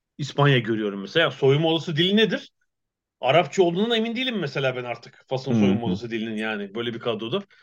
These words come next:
Speaker 1: şey olamıyorum. Muhtemelen <laughs> Fransızca,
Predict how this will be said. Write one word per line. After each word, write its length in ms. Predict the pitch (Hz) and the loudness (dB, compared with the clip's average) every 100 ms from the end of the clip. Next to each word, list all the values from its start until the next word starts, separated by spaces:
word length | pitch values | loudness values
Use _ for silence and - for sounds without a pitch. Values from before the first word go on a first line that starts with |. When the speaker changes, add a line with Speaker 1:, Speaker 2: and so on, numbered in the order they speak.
| _ | _
Speaker 1:
şey 160 | - 139 | 0 2
olamıyorum. 420 | 160 151 113 110 | 2 0 -2 -4
Muhtemelen 640 | 120 117 143 151 190 190 - - _ - | -4 0 2 4 4 0 -6 -20 _ -10
<laughs> 320 | - - - | -10 -10 -2
Fransızca, 580 | 180 196 - - - | 4 4 2 -2 -2